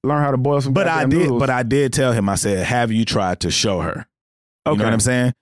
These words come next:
Speaker 1: So did
Speaker 2: Make
Speaker 1: he
Speaker 2: it, make it a thing. You know,
Speaker 1: Like
Speaker 2: we
Speaker 1: a
Speaker 2: all
Speaker 1: little
Speaker 2: in the
Speaker 1: date
Speaker 2: group.
Speaker 1: night. We cook
Speaker 2: Yeah.
Speaker 1: together.
Speaker 2: You know what I'm saying? Smack
Speaker 1: Yeah.
Speaker 2: on ass. But this is one thing. This is the best advice I can give him.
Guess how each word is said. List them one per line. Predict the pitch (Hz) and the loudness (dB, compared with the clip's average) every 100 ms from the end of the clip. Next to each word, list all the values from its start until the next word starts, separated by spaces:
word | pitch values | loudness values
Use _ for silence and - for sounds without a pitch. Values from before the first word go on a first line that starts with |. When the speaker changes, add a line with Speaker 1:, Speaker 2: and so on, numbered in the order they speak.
| - | -4
Speaker 1:
So | 120 | 0
did | |
Speaker 2:
Make | 143 123 | 0 2
Speaker 1:
he | 113 | 0
Speaker 2:
it, | |
make | 143 175 254 | 0 -2 0
it | |
a | 233 | -2
thing. | - 302 370 143 71 - - | 0 -2 -2 -4 -8 -12 -4
You | 139 | 0
know, | 160 170 151 | 0 0 -2
Speaker 1:
Like | 127 147 | -2 0
Speaker 2:
we | |
Speaker 1:
a | 151 | 2
Speaker 2:
all | 165 | 0
Speaker 1:
little | 170 | 0
Speaker 2:
in | 156 | 0
the | |
Speaker 1:
date | 156 | 0
Speaker 2:
group. | 123 | 0
Speaker 1:
night. | 104 | 0
We | 123 | 0
cook | 123 196 | 0 0
Speaker 2:
Yeah. | |
Speaker 1:
together. | 139 139 175 104 87 | 0 0 0 0 -2
Speaker 2:
You | 175 | -2
know | 196 | 0
what | |
I'm | 190 | 0
saying? | 196 202 | 0 0
Smack | 190 175 170 | 0 0 -2
Speaker 1:
Yeah. | 175 | -2
Speaker 2:
on | 175 | -2
ass. | 160 | -2
But | 123 | -2
this | 127 185 | -2 0
is | 160 | 0
one | 151 | -2
thing. | 143 139 127 | 0 -2 0
This | 147 | -2
is | |
the | 113 | -2
best | 117 123 | 0 0
advice | 117 117 110 | 0 0 0
I | 110 | 0
can | 104 | 0
give | 95 | -2
him. | 87 | -4